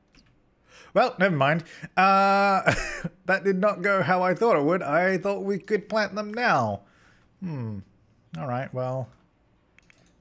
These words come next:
I, I guess. Anyway, let's give, um,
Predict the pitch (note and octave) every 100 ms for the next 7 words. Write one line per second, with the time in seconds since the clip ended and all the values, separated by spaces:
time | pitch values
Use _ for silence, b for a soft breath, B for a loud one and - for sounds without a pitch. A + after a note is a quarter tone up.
0 | - A2+ - - A2 - A2+ C#3 C#3+ -
1 | B B E3 D#3 E3+ E3 A#3 A3 G#3 F3+
2 | E3